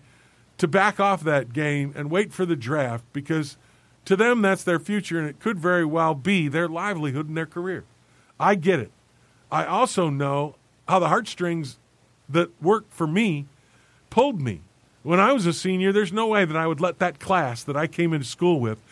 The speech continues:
go play without me. But again, I wasn't gonna be a National Football League player. I wasn't gonna go in the first round and get a three or four million dollar signing bonus.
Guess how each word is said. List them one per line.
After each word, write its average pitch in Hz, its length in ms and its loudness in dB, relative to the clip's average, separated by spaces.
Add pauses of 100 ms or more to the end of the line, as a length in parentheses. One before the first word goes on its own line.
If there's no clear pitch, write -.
(220)
go 190 160 4
play 160 300 0
without 139 380 -2
me. 101 160 -10 (680)
But 165 100 -2
again, 175 240 4
I 156 100 2
wasn't 165 300 2
gonna 143 160 -2
be 143 140 0
a 139 60 0
National 139 360 -2
Football 135 360 -4
League 110 200 -6
player. 107 240 -8 (220)
I 139 100 4
wasn't 165 280 4
gonna 147 120 -2
go 160 180 0
in 147 60 0
the 127 80 -2
first 147 320 -2
round 135 300 0 (240)
and 135 120 -2
get 139 120 2
a 139 80 2
three 143 200 -4
or 135 60 0
four 139 220 -2
million 135 320 0
dollar 123 280 -2
signing 120 360 -4
bonus. 92 400 -12